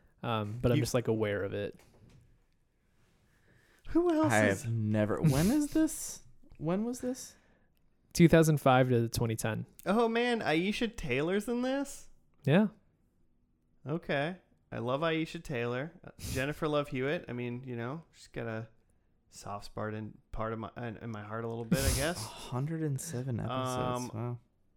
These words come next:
Speaker 2: It says Jamie Kennedy's in this.
Speaker 1: Okay.
Speaker 2: That's comic relief if I've ever seen any.
Speaker 1: Gotta be.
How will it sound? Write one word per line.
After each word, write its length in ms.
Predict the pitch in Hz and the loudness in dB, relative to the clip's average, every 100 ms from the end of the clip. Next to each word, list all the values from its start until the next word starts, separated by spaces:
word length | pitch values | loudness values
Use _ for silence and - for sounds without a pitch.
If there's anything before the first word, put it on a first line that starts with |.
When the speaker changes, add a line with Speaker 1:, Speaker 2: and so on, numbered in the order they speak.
| _ _ - | _ _ -10
Speaker 2:
It 80 | |
says 260 | - 208 139 131 | -4 -2 -4 -10
Jamie 520 | 120 139 165 190 143 | -4 0 0 0 -2
Kennedy's 720 | - 143 160 233 127 117 107 | -4 -6 -2 0 -2 -4 -4
in 160 | 113 113 | -6 -4
this. 380 | 135 - - - _ _ 127 | -6 -8 -12 -16 _ _ 0
Speaker 1:
Okay. 460 | 160 202 131 208 - _ _ | 2 4 4 2 0 _ _
Speaker 2:
That's 240 | 131 139 - | -6 -6 -6
comic 420 | 127 127 123 123 | -4 -2 -4 -6
relief 400 | 120 120 131 - | -6 -6 -8 -6
if 100 | 120 | -2
I've 180 | 117 120 | 0 0
ever 200 | 117 117 | -2 -4
seen 280 | - 123 | -4 -4
any. 300 | 120 127 151 - | -2 -4 -6 0
Speaker 1:
Gotta 220 | 127 165 | 6 6
be. 240 | 185 113 | 6 4